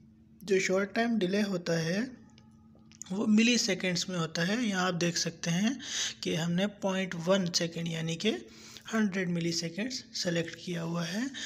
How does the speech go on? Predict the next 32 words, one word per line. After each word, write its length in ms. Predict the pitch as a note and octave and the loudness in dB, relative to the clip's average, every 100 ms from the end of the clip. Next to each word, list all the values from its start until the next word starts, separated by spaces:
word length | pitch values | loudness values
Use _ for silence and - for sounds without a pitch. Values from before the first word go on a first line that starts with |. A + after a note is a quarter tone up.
| - - | -8 -6
तो 80 | E3 | -6
जब 300 | D3+ E3 D#3+ | -2 -2 2
भी 140 | G#3 | 2
short 280 | G#3 G3+ F#3+ | 2 2 0
circuit 340 | F3+ F3+ F#3 F3 | 2 0 -2 -4
current 320 | F#3+ F3+ E3+ | -2 0 0
आएगा 280 | E3+ E3+ F3+ | -2 -2 -2
तो 140 | F#3+ | -2
इतनी 240 | F#3 F3 | -4 -4
देर 220 | E3 D#3+ D#3 | -2 -2 -4
में 140 | D#3+ | -2
ये 180 | D#3+ A3 | 0 -2
tripping 420 | A3 F3 D#3+ D#3+ | 0 -4 -2 -6
करा 200 | D#3 D3 | -6 -6
देगा। 320 | D3 D#3 F3 A3+ | -6 -6 -4 -2
Number 300 | G3 F#3 G3 | -2 -2 -4
four 280 | F#3+ A3+ A3 | 0 2 2
है 200 | A3+ A3 | 0 0
instantaneous 680 | G#3+ - A#3 G#3+ F#3+ F3+ E3+ | 2 2 2 2 2 0 -2
पिकअप। 360 | D#3+ - D3+ - - - - - | -6 -6 -8 -8 -10 -8 -6 -4
Instantaneous 720 | G#3 - A#3+ A#3+ C4 B3 C4 | -2 0 0 0 0 0 -2
pickup 420 | - G#3+ G#3 G#3 | -2 0 0 0
में 100 | A3 G#3+ | -2 0
क्या 160 | F#3 | 2
होता 320 | E3+ D#3+ E3 D#3+ | 2 0 -2 -2
है 340 | D3+ F3 A3 G#3+ - - - | 0 2 2 0 -6 -6 -4
कि 120 | F#3+ | -2
जो 280 | - G3 G#3 | 0 2 2
हमारा 720 | E3+ F3+ F3 F3 F3 F#3 G3 G3 - - - - | 0 -2 -2 0 2 4 4 2 -4 -20 -8 2
current 360 | F3+ G#3+ A3+ | 4 6 4
है 280 | F#3+ E3+ F#3+ | 0 0 0
वो 540 | F#3+ - G3 G#3 A#3 | 0 -4 -2 0 0